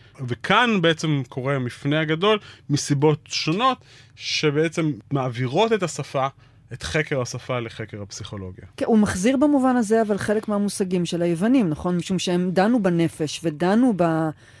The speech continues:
Speaker 2: במציאות הפנימית של השפה בנו, אז הוא פשוט מחזיר את זה לתקופה המודרנית ואומר, "בוא נדון בזה שוב, באיזשהו
Speaker 1: ב-,
Speaker 2: אופן."
Speaker 1: בדיוק, בדיוק. בעצם, דה ססור במידה רבה, הוא מחזיר להרבה אלמנטים ממה שהיה.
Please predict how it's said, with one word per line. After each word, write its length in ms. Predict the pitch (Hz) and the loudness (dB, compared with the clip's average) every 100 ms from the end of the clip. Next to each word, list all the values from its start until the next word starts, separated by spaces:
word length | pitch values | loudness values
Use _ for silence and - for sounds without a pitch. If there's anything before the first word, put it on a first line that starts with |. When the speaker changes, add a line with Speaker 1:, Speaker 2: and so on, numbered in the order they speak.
| - - | -20 -6
Speaker 2:
במציאות 500 | 175 190 - 214 208 | -2 0 0 -2 -2
הפנימית 480 | - 190 185 269 - | 0 2 6 6 6
של 120 | 165 | 0
השפה 360 | 147 151 165 | -2 -4 -2
בנו, 280 | 160 180 247 | -2 0 0
אז 80 | 240 | 0
הוא 80 | 214 | -2
פשוט 380 | 202 262 - - _ _ _ | -4 -6 -10 -20 _ _ _
מחזיר 400 | 208 180 180 226 | -8 -6 -2 0
את 60 | 247 | 2
זה 60 | 214 | 0
לתקופה 360 | 196 170 220 | 0 -2 0
המודרנית 440 | 202 190 214 254 214 | 0 2 4 2 2
ואומר, 280 | 208 214 | 2 2
"בוא 140 | 202 208 | 2 2
נדון 260 | 214 214 | 2 2
בזה 160 | 208 196 | 0 -2
שוב, 320 | 196 277 147 | -2 -2 -2
באיזשהו 360 | 147 151 143 143 | 0 2 2 0
Speaker 1:
ב-, 20 | |
Speaker 2:
אופן." 120 | 135 | 0
Speaker 1:
בדיוק, 380 | 143 135 95 - - | 0 0 -2 -8 -10
בדיוק. 340 | 123 117 95 135 | -6 -6 -6 0
בעצם, 300 | 170 196 220 165 - | 0 2 -4 -4 -14
דה 140 | 135 127 | -8 -6
ססור 520 | - - 170 170 156 | -6 -4 2 2 2
במידה 440 | 123 120 113 135 | -2 -2 0 0
רבה, 380 | 151 151 139 139 139 - - _ - | 2 0 2 0 0 -8 -20 _ -12
הוא 320 | 127 120 117 113 | -6 -4 -6 -6
מחזיר 440 | 117 - 117 147 | -8 -6 -4 0
להרבה 400 | 151 120 120 143 | 2 2 2 0
אלמנטים 540 | 139 117 107 107 110 101 - 117 | 0 -2 -4 -6 -8 -12 -14 -12
ממה 280 | 110 110 | -8 -8
שהיה. 280 | 104 110 95 | -8 -8 -10